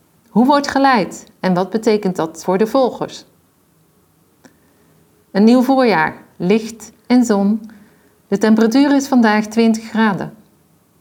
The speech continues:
sars-C o v twee is een seizoensgebonden virus. Trek er samen op uit. Zon zorgt voor de aanmaak van vitamine D via de huid. En dat is goed voor je immuunsysteem.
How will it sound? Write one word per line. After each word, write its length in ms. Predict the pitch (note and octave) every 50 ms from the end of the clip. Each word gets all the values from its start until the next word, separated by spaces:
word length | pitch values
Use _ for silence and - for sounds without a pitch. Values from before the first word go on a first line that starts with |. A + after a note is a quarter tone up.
| _ _ _ _ _ _ _ _ _ _ _ - _ _ _ _ _ _ _ _
sars-C 380 | - - C4 C#4 C4+ - - C4+ B3+ A#3
o 100 | G#3+ A3+
v 100 | G#3+ A3+
twee 420 | A3 G#3+ G3 G#3 G#3 G#3 G#3 G#3 - -
is 140 | F#3+ F3+
een 100 | - F#3
seizoensgebonden 880 | F#3 - F#3 F#3+ F#3 G3 G3+ G#3 A3 A3 - - G#3 G#3+ A3 A3 A3 G#3+
virus. 540 | - A3+ A3+ A3+ F3+ D3 D3 - - - - _ _ _ _ _ _ _ _ _ _ _ _ _ _ - _ _ _ _ _
Trek 260 | - - A3 A3 A3
er 60 | A#3 A3
samen 360 | A3 B3+ A#3+ C4 C#4 C#4 -
op 180 | B3+ B3 B3+
uit. 460 | - A3 A3 F#3 E3+ - - - - _ _ _ _ _ _ _ _ _ _ _ _ _ _ _ _ _ _ _ _ _ _ _ _ _ _ _ _ _ _ _ _ _ _
Zon 460 | - F3 - A#3 A#3+ D4+ F#4 F#4 E4+
zorgt 400 | - - B3 B3 B3+ B3+ B3+ -
voor 160 | - B3 A#3+ A#3
de 180 | A#3+ A#3+ A3+
aanmaak 400 | - A#3+ B3 B3 A#3 A3 A3 A3
van 200 | - - A3+ A3
vitamine 460 | A3+ A#3 A3+ - A3 A3+ A#3 A3+ A3+
D 280 | G#3+ A#3 A#3+ B3 A#3 A3
via 180 | A#3 A#3 A#3 A3
de 100 | A#3 A3
huid. 440 | A3 A#3+ A#3+ E3 C#3+ - - - - _ _ _ _ _ _ _ _ _ _ _ _ _ _ _ _ _ _ _ _ _ _
En 160 | - G3+ G3+
dat 180 | G3 G3+ G3+ G3+
is 160 | G3+ G3+ G#3
goed 220 | - C4+ C#4 C4+ -
voor 180 | - - D4
je 100 | C#4 C4+
immuunsysteem. 800 | B3+ B3+ C#4 C#4 C4+ B3 - - - - - F3 D#3+ - -